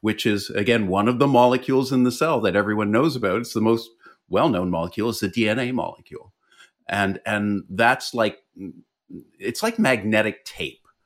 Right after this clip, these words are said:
in the sense that it's the molecule that stores the program that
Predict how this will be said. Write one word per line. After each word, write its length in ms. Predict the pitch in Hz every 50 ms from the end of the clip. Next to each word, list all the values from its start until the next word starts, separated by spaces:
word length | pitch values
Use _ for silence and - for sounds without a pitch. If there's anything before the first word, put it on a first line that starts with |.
| _ _ _ _ _
in 120 | - 104 101
the 60 | 98
sense 320 | 95 - 98 101 - -
that 220 | - 98 92 87 87
it's 320 | 90 - - - - -
the 280 | - - 101 101 95 92
molecule 760 | 95 95 104 110 117 120 131 127 123 - - 117 107 107 104 90
that 220 | 104 90 82 -
stores 1040 | - - - - - - 98 95 95 95 98 101 101 98 95 87 80 - - - 92 87
the 100 | 117 113
program 1040 | - - - - - 95 90 90 92 85 - 92 85 76 76 76 69 69 73 73
that 180 | 80 82 78